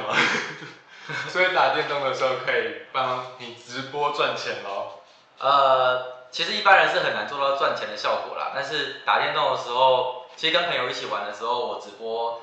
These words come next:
Speaker 2: 他在旁-，他在旁边喷我，就有点像是我们以前在念书的时候，朋友在打电动，我在后面喷他的样子。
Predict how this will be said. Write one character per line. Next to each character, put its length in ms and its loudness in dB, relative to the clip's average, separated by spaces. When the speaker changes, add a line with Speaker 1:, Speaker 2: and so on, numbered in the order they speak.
Speaker 2:
他 140 2
在 100 0
旁-， 240 -6
他 80 -4
在 140 -2
旁 100 -8
边 140 -12
喷 260 -6
我， 140 -6
就 100 -6
有 120 -6
点 100 -12
像 140 -8
是 80 -10
我 100 -12
们 120 -14
以 60 -14
前 160 -16
在 80 -10
念 260 -10
书 120 -16
的 80 -8
时 160 -10
候， 260 -8
朋 100 -12
友 120 -10
在 100 -2
打 320 -2
电 160 -10
动， 240 0
我 80 -6
在 60 -6
后 100 -6
面 160 -10
喷 200 -10
他 180 0
的 60 -4
样 100 -4
子。 220 -10